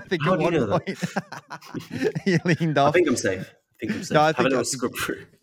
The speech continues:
Speaker 1: I will.
Speaker 2: God,
Speaker 1: I'll check
Speaker 2: that's
Speaker 1: it. But
Speaker 2: the,
Speaker 1: I think,
Speaker 2: that's the
Speaker 1: I
Speaker 2: real
Speaker 1: think,
Speaker 2: issue.
Speaker 1: I think you're all good. Yeah, I think you're all good. Um, no, it's, it's honestly, it's been great to have you on. You've been more informed and, and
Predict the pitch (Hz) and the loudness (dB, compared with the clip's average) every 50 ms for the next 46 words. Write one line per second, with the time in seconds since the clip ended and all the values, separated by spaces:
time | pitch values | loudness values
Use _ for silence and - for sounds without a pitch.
0 | _ _ _ _ _ _ _ _ _ _ _ - - - - - - 143 139 131 | _ _ _ _ _ _ _ _ _ _ _ -18 -16 -14 -6 0 2 2 4 2
1 | 120 107 107 113 104 120 120 113 - 113 101 - - 101 98 123 127 131 139 147 | 2 0 0 2 2 2 0 -2 -4 -6 -4 -4 -4 0 2 4 4 4 4 2
2 | 151 135 151 131 131 127 110 101 92 - - - - - _ _ _ - - - | 2 2 4 4 4 4 4 2 0 -4 -6 -10 -12 -16 _ _ _ -8 -2 -2
3 | 143 139 196 185 - 175 156 135 131 123 117 107 107 101 101 104 107 104 107 117 | 0 0 0 0 2 4 4 4 4 4 2 0 -4 -4 -4 -4 -4 -4 -4 -4
4 | 120 117 127 120 110 113 110 104 107 104 95 101 98 - - - - - - - | -4 -4 -4 -4 -4 -2 -2 -2 -2 -2 -4 -6 -8 -10 -14 -20 -20 -20 -20 -20
5 | _ _ - 139 139 151 165 175 190 - 160 170 - - - - 156 - 175 156 | _ _ 0 2 2 4 4 2 2 2 0 -2 -4 -6 -8 -8 -6 -4 -2 -2
6 | 156 165 151 - - 151 - - 151 143 139 135 120 117 - - - 135 139 147 | -2 -2 -2 -2 -2 -2 -2 -2 -2 -2 0 -2 -4 -4 -6 -2 0 0 0 2
7 | - 151 139 120 120 127 131 131 139 135 127 127 117 - 139 135 131 135 127 120 | 0 -2 -4 -2 -2 -2 -2 -2 -2 -4 -6 -6 -4 -2 -2 0 0 -2 -2 -4
8 | 107 - _ _ - 120 127 135 143 147 143 143 143 139 135 131 120 - - _ | -6 -8 _ _ -4 -2 0 2 2 4 4 4 4 4 2 2 0 -2 -6 _
9 | _ _ _ - 135 131 120 - - - 123 117 120 131 143 156 165 170 170 - | _ _ _ -4 -2 -2 -2 -2 -2 -2 0 2 2 2 0 0 -2 -6 -8 -8
10 | - 123 117 117 113 113 113 104 - - - 110 107 107 107 107 104 | -6 -4 -2 -2 -2 -2 -4 -4 -6 -6 -6 -4 -2 -2 -2 -4 -6